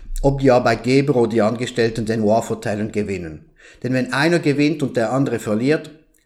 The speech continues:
dann haben langfristig alle verloren. Firmen müssen ihre Mitarbeiter mit Respekt, Fairness und Vertrauen behandeln, sie als Partner sehen und ihnen auf Augenhöhe begegnen.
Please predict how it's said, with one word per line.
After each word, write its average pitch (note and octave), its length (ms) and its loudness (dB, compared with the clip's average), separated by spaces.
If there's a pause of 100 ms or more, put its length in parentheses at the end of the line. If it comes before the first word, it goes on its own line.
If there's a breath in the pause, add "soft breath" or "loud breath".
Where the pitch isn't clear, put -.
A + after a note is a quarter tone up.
(140)
dann C#3+ 200 0
haben C3+ 180 2
langfristig A#2 720 -2
alle A#2 240 -2
verloren. F2 680 -2 (520 soft breath)
Firmen G#3+ 260 4
müssen F3 300 2
ihre C3+ 160 2
Mitarbeiter B2 580 -2
mit F#2 180 -8
Respekt, - 680 -8
Fairness C3 840 -4
und G#2 140 -10
Vertrauen G#2+ 600 -4
behandeln, E2 560 -8 (380 loud breath)
sie - 140 -2
als G#2 180 -4
Partner F3 360 0
sehen F3+ 260 -2
und D3 140 -2
ihnen B2+ 260 -4
auf G#2 300 -10
Augenhöhe G#2+ 580 -2
begegnen. E2+ 720 -8